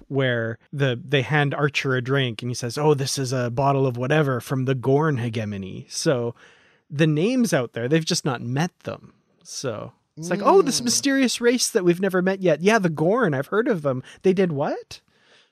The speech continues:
Speaker 1: So
Speaker 2: Yes.
Speaker 1: that,
Speaker 2: No,
Speaker 1: yeah.
Speaker 2: that, that is a good point. That's a true point too. Yeah. Well, and that's like the Romulans,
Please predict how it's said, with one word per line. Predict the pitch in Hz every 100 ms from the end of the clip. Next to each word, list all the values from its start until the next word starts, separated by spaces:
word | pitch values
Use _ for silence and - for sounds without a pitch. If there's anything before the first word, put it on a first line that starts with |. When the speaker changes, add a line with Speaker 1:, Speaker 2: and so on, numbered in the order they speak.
| _
Speaker 1:
So | 151 160
Speaker 2:
Yes. | 175 170 135 - - -
Speaker 1:
that, | - 180
Speaker 2:
No, | 226 208
Speaker 1:
yeah. | 170 185
Speaker 2:
that, | 135 -
that | 175 180
is | 185
a |
good | 147 170 147
point. | - 180 160 107 -
That's | - 160 -
a |
true | 175 - 175
point | - 170 165
too. | - 190
Yeah. | 160 139 170 110 _ - 160
Well, | 190 190 -
and | 196
that's | 185 190
like | 185 165
the | 165
Romulans, | 151 202 180 71 67 -